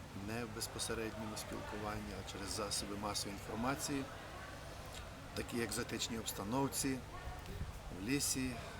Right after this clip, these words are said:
сидячи ось на колоді. Я хочу побажати вам, е,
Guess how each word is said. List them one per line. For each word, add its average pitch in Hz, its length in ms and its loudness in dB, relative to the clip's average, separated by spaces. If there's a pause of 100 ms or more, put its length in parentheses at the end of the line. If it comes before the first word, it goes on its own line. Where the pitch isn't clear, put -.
(140)
сидячи 113 480 4
ось 107 200 2
на 101 80 -2
колоді. 131 520 8 (1300)
Я 135 80 6
хочу 135 240 4
побажати 123 520 2
вам, 107 280 2 (2250)
е, 170 120 4